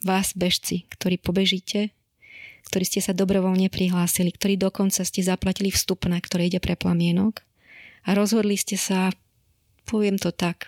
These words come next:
možno trpieť, možno s-, vyskúšať si svoje sily, možno zažiť aj samozrejme aj tú komunitu a, a, a taký pekný deň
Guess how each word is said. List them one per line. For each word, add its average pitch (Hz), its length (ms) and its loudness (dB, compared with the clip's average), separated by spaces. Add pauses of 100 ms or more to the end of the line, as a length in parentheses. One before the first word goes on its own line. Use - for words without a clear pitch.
možno 180 240 2
trpieť, - 880 -2
možno 175 320 0
s-, - 160 0
vyskúšať 190 560 -2
si - 160 -4
svoje 190 320 0
sily, 226 480 2 (880)
možno 180 640 4
zažiť 196 400 2
aj 180 80 0
samozrejme 185 400 2
aj - 80 -2
tú - 80 -2
komunitu 196 560 0
a, 170 80 2 (400)
a, 185 160 0
a - 300 -6 (100)
taký - 240 -4
pekný 202 320 -2
deň 196 280 0